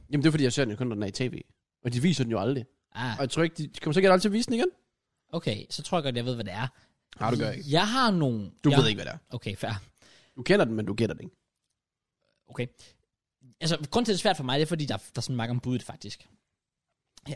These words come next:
Speaker 2: elsker Nissebanden. Eller Nissebanden i Grønland.
Speaker 1: Så du er, du er throwback?
Speaker 2: Ja, jeg elsker Nissebanden. Sådan alle de gamle julekalender. Øh, The Julekalender.
Speaker 1: Den er også goated.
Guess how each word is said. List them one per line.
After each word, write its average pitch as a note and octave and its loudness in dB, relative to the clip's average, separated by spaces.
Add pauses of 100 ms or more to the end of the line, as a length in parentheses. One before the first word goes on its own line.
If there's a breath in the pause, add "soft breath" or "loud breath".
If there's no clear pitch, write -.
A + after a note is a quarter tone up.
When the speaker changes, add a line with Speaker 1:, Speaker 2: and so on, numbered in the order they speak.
Speaker 2:
elsker D3 -4
Nissebanden. B2+ -6 (600)
Eller A#2+ -6
Nissebanden B2 -6
i G#2+ -14
Grønland. A#2+ -6 (640)
Speaker 1:
Så B2+ 4
du C3+ 8
er, G#2+ 4
du B2 0
er A#2+ -2 (100)
throwback? - 6 (160)
Speaker 2:
Ja, - -10
jeg A2 -8
elsker - -10
Nissebanden. - -16
Sådan D3+ -4 (140)
alle F3+ -2
de E3+ -4
gamle D#3 2
julekalender. C3+ 2 (140)
Øh, B2+ -8 (200)
The F#3+ 8
Julekalender. D3 0 (800)
Speaker 1:
Den F3+ 0
er F#3+ -2
også F#3 4
goated. F3 12